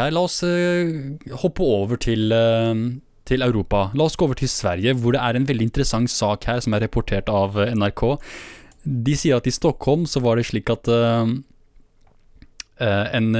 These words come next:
kvinne i sytti-årene hadde stengt inn sønnen sin,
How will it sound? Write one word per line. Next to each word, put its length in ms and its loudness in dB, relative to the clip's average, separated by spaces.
kvinne 320 0
i 40 2
sytti-årene 920 2
hadde 180 4
stengt 500 0
inn 220 2
sønnen 380 -2
sin, 440 0